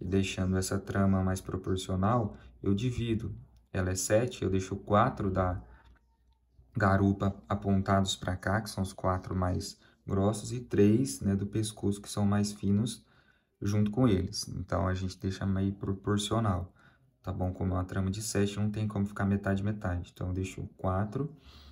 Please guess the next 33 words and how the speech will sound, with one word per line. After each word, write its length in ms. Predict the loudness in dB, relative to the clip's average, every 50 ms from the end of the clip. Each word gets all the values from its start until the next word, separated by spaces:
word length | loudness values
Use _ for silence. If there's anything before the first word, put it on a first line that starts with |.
| -14 -6
né, 340 | -2 -2 0 0 0 -2 -4 -6 -12 -18 -20 -20 _ _
ou 160 | -4 -2 -2
seja, 500 | 0 0 0 0 0 0 0 0 0 -2
pro 220 | -2 -2 0 2 4
lado 240 | 4 4 2 2 -2
que 60 | -4
eu 40 | -4
vou 80 | -2
tá 80 | -4 -4
trabalhando 480 | -2 -2 0 2 2 2 2 2 2
mais 200 | 0 0 0 -2
encorpado, 680 | -2 -4 -4 -2 -2 -2 -2 -2 -2 -2 0 0 -2 -2
e 80 | -6 -6
três 360 | -6 -2 2 2 2 2 2
mais 280 | 2 0 0 0 -4
finos 420 | -6 -8 -6 -4 -2 -2 -2 -2 -2
um 80 | -2
pouquinho, 460 | -2 -2 -4 -6 -6 -6 -6 -6 -6 -10 _ -20 -20 -20 -20 _ _ _ _ _
entendeu? 420 | -10 -8 -6 -4 -2 0 2 2 4
E 80 | 2
do 160 | 2 2 2 2
outro 240 | 2 2 2 0
lado 240 | 0 2 2 0 -2
fica 240 | -4 -6 -6 -4 -4
igual, 380 | -4 -2 -2 -2 -2 -4 -6 -10 -14 -16 _ _ _ _ _ _ _ -16
tá 80 | -4
bom? 380 | 0 2 2 2 2 -2 -8 _ _ _ _ _ _ _ _
Então, 160 | -8 -6 -6
eu 40 | -4
vou 100 | -4 -4
deixar 300 | -4 -4 -2 -2 -2 0
eles 240 | 0 0 -2 -2 -2
aqui, 580 | -4 -4 -2 -2 0 2 4 2 2 0 -6